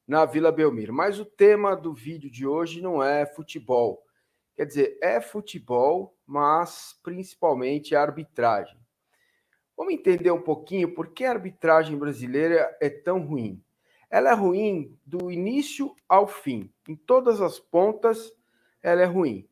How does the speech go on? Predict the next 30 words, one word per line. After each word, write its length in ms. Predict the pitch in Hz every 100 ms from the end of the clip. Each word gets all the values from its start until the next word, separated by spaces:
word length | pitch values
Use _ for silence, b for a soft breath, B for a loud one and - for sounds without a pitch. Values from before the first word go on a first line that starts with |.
| _ _ _ _
Primeiro, 440 | 196 214 254 262 165
porque 320 | 170 - 185
ela 160 | 175
responde 1000 | 165 151 214 - - - 240 262 143 147 143
a 100 | 151
um 220 | 165 165
ambiente 760 | 170 151 151 180 220 - - _
que 80 | 143
é 40 |
o 60 | 139
futebol 500 | - 139 - 120 120
brasileiro, 560 | 120 123 139 160 226
eu 40 | 214
tô 180 | - 123
dando 220 | 123 120
a 20 |
minha 160 | 117 117
opinião, 640 | 117 123 131 131 185 240 _ _ _ -
e 80 | 135
que 180 | - 143
vocês 300 | 139 131 -
podem 340 | 135 135 135
concordar 600 | 139 139 139 127 120 117
ou 120 | 131
não, 300 | 147 160 202
é 60 | 135
uma 200 | 135 127
questão 380 | 135 - 160 160
de 80 |
opinião. 540 | 170 175 226 240 120